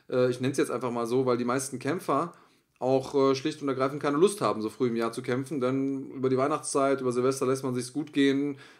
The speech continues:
Gewicht machen, Training, kommen da manchmal ein bisschen zu kurz. Ähm, N F C sagt, „Nein, nein, unsere Leute sind, äh, so on point, sind so professionell, die kriegen wir auch Mitte Februar zum Einsatz.“ Und für euch als Fans bedeutet das natürlich da draußen auch,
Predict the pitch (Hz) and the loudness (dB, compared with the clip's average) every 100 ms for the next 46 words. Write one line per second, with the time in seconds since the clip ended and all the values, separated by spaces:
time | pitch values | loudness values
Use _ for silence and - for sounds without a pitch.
0 | _ 120 139 - 131 131 127 131 131 139 | _ -6 -4 0 -2 -2 -4 2 4 4
1 | 135 139 131 131 135 127 131 131 139 - | 2 2 0 -2 0 0 0 -2 -2 -4
2 | 127 127 131 123 - - - - - 135 | -8 2 4 4 2 -10 -20 -20 -8 2
3 | 135 131 135 131 131 147 151 139 110 107 | 2 2 2 0 0 0 0 0 -4 0
4 | 143 127 104 110 123 120 127 127 127 131 | 0 0 -2 -2 0 2 2 2 -2 -2
5 | 135 127 123 120 127 143 123 127 123 151 | 2 4 4 4 2 0 -2 -2 0 0
6 | 160 131 135 131 135 127 123 131 139 127 | -2 -2 -2 -2 -2 0 0 0 -2 -4
7 | 139 131 110 127 127 - - - - 127 | -2 -2 0 -2 -2 -14 -20 -16 -6 -2
8 | 135 139 135 135 - 139 139 123 123 120 | 2 6 6 4 -2 0 0 2 2 2
9 | 120 117 117 135 123 127 - 123 123 127 | -2 -6 -2 0 2 0 -4 -6 -4 -2
10 | 101 135 135 107 - 120 131 113 113 123 | 0 2 0 -4 -4 -6 -6 -2 -2 -2
11 | 120 123 127 123 127 117 120 127 131 160 | -10 -10 -12 -8 -6 -2 -4 -4 -4 -4